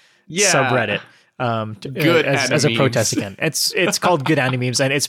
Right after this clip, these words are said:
Speaker 2: it's pretty much taking, taking over where, uh, where Animemes was. Um, I think most of
Speaker 1: Which
Speaker 2: the usual,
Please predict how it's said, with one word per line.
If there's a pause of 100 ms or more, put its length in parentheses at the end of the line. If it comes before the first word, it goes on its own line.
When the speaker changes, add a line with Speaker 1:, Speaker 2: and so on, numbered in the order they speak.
(120)
Speaker 2:
it's
pretty
much
taking,
taking
over
where, (120)
uh,
where
Animemes (400)
was. (480)
Um,
I
think
most
of
Speaker 1:
Which
Speaker 2:
the
usual,